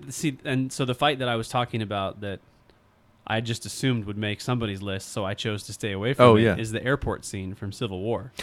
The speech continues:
Speaker 2: Yes.
Speaker 1: Where, like, every character fights.
Speaker 2: Yeah.
Speaker 1: But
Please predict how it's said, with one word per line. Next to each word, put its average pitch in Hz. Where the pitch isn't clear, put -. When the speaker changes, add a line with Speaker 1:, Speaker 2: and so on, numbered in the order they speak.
Speaker 2:
Yes. -
Speaker 1:
Where, 135
like, 131
every 143
character 104
fights. -
Speaker 2:
Yeah. 87
Speaker 1:
But 170